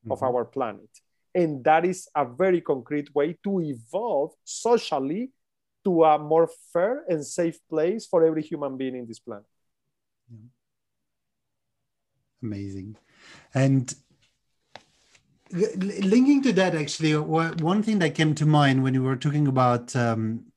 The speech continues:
Speaker 2: about some of the things and some of the benefits that the organizations can get is what, what are, what are the numbers saying? Um, or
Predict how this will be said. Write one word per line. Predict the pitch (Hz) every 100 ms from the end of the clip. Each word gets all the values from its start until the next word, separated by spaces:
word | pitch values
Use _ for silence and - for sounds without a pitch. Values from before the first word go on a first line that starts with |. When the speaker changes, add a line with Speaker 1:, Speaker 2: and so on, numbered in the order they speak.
| _ _ - -
Speaker 2:
about | 139 135 131
some | 139
of | 131
the | 135
things | 131 139 123
and | 123
some | 127 131
of | 117
the |
benefits | 117 160 160 143 117
that | 120 120
the | 123
organizations | 123 120 120 117 127 127 123 113
can | 123 120
get | 123 120 120
is | 120 117 120 - - - - - _
what, | 147 220 226 -
what | - 185 226
are, | 262 262
what | 190 226
are | 247
the | 190
numbers | 160 165 147 117 117
saying? | 127 107 101 95 107 117 127
Um, | 123 127 123 143
or | 151 151 156 151